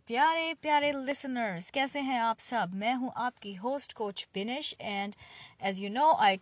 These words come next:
coach moms who are overwhelmed and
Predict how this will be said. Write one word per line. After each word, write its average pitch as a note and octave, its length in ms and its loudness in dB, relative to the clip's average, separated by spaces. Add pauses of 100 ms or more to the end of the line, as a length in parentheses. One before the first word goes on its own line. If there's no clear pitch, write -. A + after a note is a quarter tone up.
coach G3 360 2
moms A3+ 720 4
who A3 60 -6
are F3+ 420 2 (420)
overwhelmed G#3 680 4
and F3 120 -4